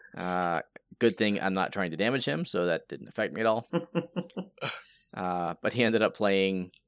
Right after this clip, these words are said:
Speaker 1: Bill, Steve, Sam, and Hulk on
Speaker 2: Did you guys talk about your possible matchup at dinner?
Speaker 1: No.
Speaker 2: Okay.
Speaker 1: Did not.
Speaker 2: I just figured since you guys were both in top eight, I didn't know if you talked about the possibility.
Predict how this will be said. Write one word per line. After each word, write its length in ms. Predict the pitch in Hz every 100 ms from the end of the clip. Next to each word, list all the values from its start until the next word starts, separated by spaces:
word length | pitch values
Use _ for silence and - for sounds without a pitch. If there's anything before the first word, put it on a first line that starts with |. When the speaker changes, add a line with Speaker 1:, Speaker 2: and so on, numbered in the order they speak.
| _ _
Speaker 1:
Bill, 400 | 101 104 107 107
Steve, 640 | 107 - - 107 104 101 92
Sam, 440 | - 101 98 92
and 80 | 82
Hulk 520 | - - 87 - - - - _ _ -
on 380 | 101 90 85 82
Speaker 2:
Did 160 | 117
you 160 | 113 113
guys 560 | 113 104 98 95 - - _ _ _
talk 320 | - 113 104
about 220 | 107 104 92
your 100 | 98
possible 360 | 104 98 95
matchup 420 | 90 92 - 117 -
at 140 | 104 101
dinner? 280 | 113 120 - _ _ _ - - _ _ _ -
Speaker 1:
No. 640 | 110 104 101 95 92 85 65 - - - - - - _ - -
Speaker 2:
Okay. 240 | 101 - - _ _ - _
Speaker 1:
Did 140 | - -
not. 180 | - - _ _ _ -
Speaker 2:
I 40 | 110
just 160 | 101
figured 280 | - 110 101
since 180 | 117 110
you 80 | 117
guys 120 | 101
were 60 | 101
both 220 | 104 101
in 80 | 98
top 240 | 95 92
eight, 280 | 87 85 - -
I 80 |
didn't 220 | 104 92 -
know 100 | 87
if 100 | -
you 80 | 92
talked 220 | 98 -
about 180 | 87 -
the 60 |
possibility. 640 | - 92 - 90 85 87